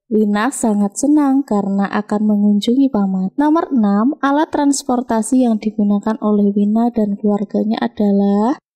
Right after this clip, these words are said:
A, bus, B, kereta api, C, kapal, D, mobil. Sudah jelas di bacaan ya bahwa keluarganya menggunakan kereta api. Jadi jawabannya yang B.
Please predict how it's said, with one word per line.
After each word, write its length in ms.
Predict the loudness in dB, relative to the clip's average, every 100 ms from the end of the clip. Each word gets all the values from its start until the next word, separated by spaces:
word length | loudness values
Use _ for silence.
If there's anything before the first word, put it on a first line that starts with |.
| _ _ _ _
A, 240 | -2 0
bus, 720 | -2 -4 0 2 2 0 -2 -8 _ _
B, 320 | 0 2 2 -2 -10 _
kereta 400 | -6 -2 -2 -2
api, 640 | -2 -2 -2 0 2 2 0
C, 240 | 0 0
kapal, 560 | 0 -2 -2 -2 0 -2 -2
D, 240 | 0 2
mobil. 720 | 2 2 0 -2 0 2 0 -6 _ _
Sudah 320 | -2 0 0
jelas 400 | 2 2 2 -2 _
di 240 | 0 2 2
bacaan 480 | 0 -2 -2 2 2
ya 320 | 2 2 0
bahwa 640 | 0 0 2 0 -2 -8 _ _
keluarganya 640 | -2 0 -2 -2 -2 2 2
menggunakan 640 | 2 2 0 0 -2 0
kereta 400 | 0 0 0 -4
api. 560 | -2 -4 -2 0 0 0
Jadi 240 | 0 0 0
jawabannya 600 | 2 2 2 0 2 2
yang 480 | 2 2 2 0 -2 _ _
B. 20 | _